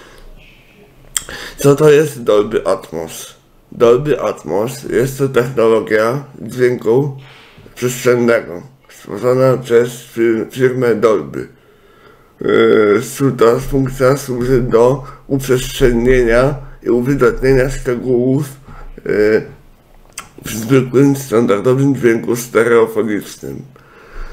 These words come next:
Żeby nie było, że to nie jest dźwięk pięć jeden, żeby nie było, nie? Tylko to jest programowe, programowe, e, uprzestrzenienie. Ale to teraz pewnie się, pe-, pewnie ktoś się odezwie i po-, po-,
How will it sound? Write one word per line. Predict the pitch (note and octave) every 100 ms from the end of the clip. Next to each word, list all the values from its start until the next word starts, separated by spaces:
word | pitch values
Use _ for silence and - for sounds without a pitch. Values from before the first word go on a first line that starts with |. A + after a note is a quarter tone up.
| - - -
Żeby | A2+ A2+ G#2+
nie | F#2+
było, | A2 C3 C#3 C#3 - - - - _ -
że | G#2+ - -
to | F#2+
nie | F#2+
jest | B2 D#3 D3+ -
dźwięk | C#3 C#3 C#3+ C#3+
pięć | D3+ C#3+
jeden, | D#3 F#2+ - C2 - - A#2
żeby | G#2 G#2+
nie | G2+ A2
było, | C3+ G#2 -
nie? | D#2 A2
Tylko | A2+ G#2 -
to | C3+
jest | A#2+ C3
programowe, | B2+ C3 A#2+ A2+ G#2+ E2+ A#2 C3+ C3 - - -
programowe, | - C#3 C#3+ C#3 B2 A#2 A2 A2 A#2+ C#3 C#3 - - -
e, | - F2+ F#2+ G2+ G2+ -
uprzestrzenienie. | C3+ D3 D#3 - D#3 D3+ B2 E2 D#2+ - - - - - -
Ale | - G#2
to | B2+ B2+
teraz | C3+ C3+ C3+
pewnie | G#2 B2 A2+
się, | C3+ D3
pe-, | - A2 A2 G2+
pewnie | A#2+ C#3 C#3 C3 C3
ktoś | B2 C3 -
się | -
odezwie | B2+ A#2+ C3 B2+ C3 C3+ - -
i | C#3
po-, | C3 A#2+
po-, | - A#2 A#2